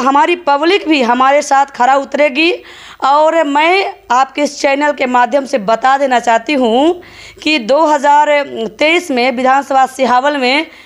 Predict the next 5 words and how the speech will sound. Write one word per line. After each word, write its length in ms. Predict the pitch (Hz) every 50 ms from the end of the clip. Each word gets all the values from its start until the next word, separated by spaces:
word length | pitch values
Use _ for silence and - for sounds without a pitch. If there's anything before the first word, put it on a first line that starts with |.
| - - _ -
परिवर्तन, 680 | 269 277 277 277 262 285 302 302 294 - - 571 330
परिवर्तन, 680 | - - - 285 269 269 277 285 277 285 - 320 311 294
परिवर्तन, 720 | - - 262 254 254 254 262 - 254 - - 269 226 175 - - - - -
only 560 | 247 262 262 285 294 311 311 320 320 294 285
one 200 | 320 349 320 233